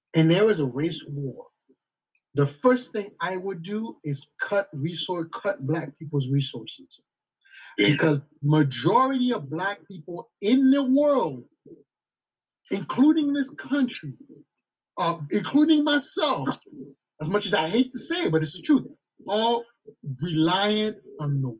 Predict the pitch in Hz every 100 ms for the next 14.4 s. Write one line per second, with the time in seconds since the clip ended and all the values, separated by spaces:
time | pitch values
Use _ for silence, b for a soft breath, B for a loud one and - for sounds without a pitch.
0 | - 151 170 165 _ _ _ - - 147
1 | 139 156 156 147 143 - - - 143 131
2 | - 139 - _ _ _ _ _ _ _
3 | _ _ _ _ _ _ _ _ _ _
4 | _ 139 165 160 156 165 214 269 262 254
5 | 247 - 233 - 185 190 165 147 131 160
6 | 233 247 247 247 214 202 196 196 147 143
7 | 139 143 143 190 247 254 196 180 _ _
8 | 220 220 214 - 156 147 220 277 277 262
9 | 247 254 - 240 165 123 117 - _ -
10 | 135 _ 127 127 143 123 147 220 - 190
11 | 190 - 185 - 147 - _ - _ _
12 | _ _ - 104 - 139 139 139 156 180
13 | - 113 120 - - - - 127 135 127
14 | - 127 160